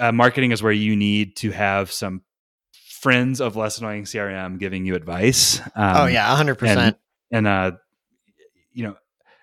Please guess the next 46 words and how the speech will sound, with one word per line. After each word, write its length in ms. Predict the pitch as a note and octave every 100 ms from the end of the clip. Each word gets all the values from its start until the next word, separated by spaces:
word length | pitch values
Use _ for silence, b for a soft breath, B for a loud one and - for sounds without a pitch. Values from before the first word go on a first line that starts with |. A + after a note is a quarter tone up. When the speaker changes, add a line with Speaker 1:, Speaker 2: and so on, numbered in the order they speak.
| -
Speaker 1:
you 120 | A#2+
could 200 | A#2 B2
figure 300 | - C#3+ B2
out 180 | A#2 A2
something 520 | A#2+ G#2+ G#2+ G#2 G2 F#2+
with 220 | A2 G2
marketing 480 | F#2+ F#2+ A#2+ A#2 G#2+
that 140 | G2
works 260 | G2+ G2 -
across 300 | - F#2 -
the 60 |
whole 100 | F2+
company. 400 | E2+ E2 D#2 E2 _ _ _ _ _ _ _ _ _ _
Speaker 2:
Yeah. 420 | - A2 F#2+ F2+ G#2+ _ _ _ -
So 180 | C3+
the 80 | C3
first 240 | - E3 -
step 200 | C#3+ -
is 140 | -
figuring 380 | C#3 A#2 A#2 A2+
out 140 | G#2+
who 160 | G#2 A#2
in 100 | G#2+
Saint 300 | - A2 G2+
Louis 500 | G#2+ G2 - - - _
knows 280 | A#2 G#2+ G2+
this, 300 | - E2 -
'cause 460 | - G#2+ F2 - - _ _ _ _ _ _ _ _ -
you, 100 | G3
you're 160 | G#3+ G#3+
absolutely 340 | B3 - G3+ F3
right. 140 | E3+
Someone 220 | F3+ F3
in 80 | D#3
Saint 220 | D#3 C#3+
Louis 200 | C#3+ C3
knows 140 | C3+ C3
how 80 |
to 80 | A#2+
buy 480 | A2 A2 G#2+ G#2+ C3 -
leads 600 | A#2 G#2 F#2+ - - - _ A2
and 340 | G2+ G2 - _ _ -
do 120 | A2+
some 160 | - G#2
kind 200 | A2+
of 120 | A2+